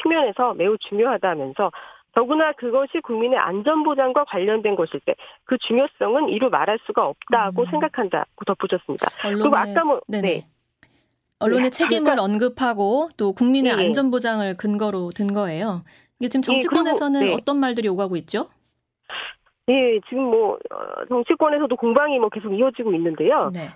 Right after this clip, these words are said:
Speaker 1: 뭐 여당에서는 "엠비씨가 가짜 뉴스를 퍼뜨린 게 도어 스태핑 중단까지 이르게 한 거다." 이러면서 대통령실을 엄호를 했고요.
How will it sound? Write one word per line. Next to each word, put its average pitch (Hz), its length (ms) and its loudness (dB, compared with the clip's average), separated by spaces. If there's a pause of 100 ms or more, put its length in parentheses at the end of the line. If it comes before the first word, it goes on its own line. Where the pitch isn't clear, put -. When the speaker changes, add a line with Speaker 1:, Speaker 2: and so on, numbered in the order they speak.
Speaker 1:
뭐 202 140 2
여당에서는 302 680 2
"엠비씨가 339 460 0
가짜 - 360 -2
뉴스를 330 380 2
퍼뜨린 269 380 2
게 294 160 2
도어 233 220 4
스태핑 262 360 -4
중단까지 254 560 0
이르게 208 260 0
한 302 160 -2
거다." 277 380 0
이러면서 233 320 -2
대통령실을 202 920 0
엄호를 185 400 2
했고요. 254 340 0